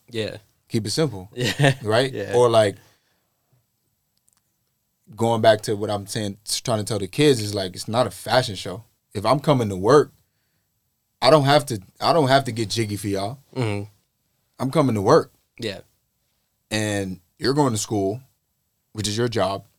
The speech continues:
Speaker 2: You don't have to get jiggy for these people.
Speaker 1: Mm-hmm.
Speaker 2: You're going to work. You know what I'm saying? So I bring that, that, that workmanship to, to everything I do. You know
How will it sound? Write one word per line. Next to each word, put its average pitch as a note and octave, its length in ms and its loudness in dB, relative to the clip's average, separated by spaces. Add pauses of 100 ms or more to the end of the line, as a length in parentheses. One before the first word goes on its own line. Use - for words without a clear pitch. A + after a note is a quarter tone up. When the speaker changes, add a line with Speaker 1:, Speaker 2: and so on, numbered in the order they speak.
(320)
Speaker 2:
You A#2 140 -8
don't D#3+ 120 0
have B2 120 0
to B2+ 60 -4
get A#2 140 -2
jiggy A2 220 -4
for G#2+ 120 -8
these G#2 140 -6
people. A2 300 -10 (380)
Speaker 1:
Mm-hmm. G2+ 260 -10 (200)
Speaker 2:
You're C3+ 200 4
going B2+ 260 2
to C3+ 60 2
work. F#3 240 -4 (640)
You - 80 -6
know A2 40 0
what - 40 -2
I'm A#2 60 -6
saying? A#2+ 180 0
So A#2 100 -2
I G#2+ 140 4
bring B2 320 0
that, A2 260 0
that, G2 220 -4
that G2 180 -8
workmanship A2+ 600 -4
to, G2 240 -4
to - 140 -14
everything A2+ 340 -4
I F#2+ 80 -16
do. F#2 100 -16
You F#2+ 40 -18
know - 20 -20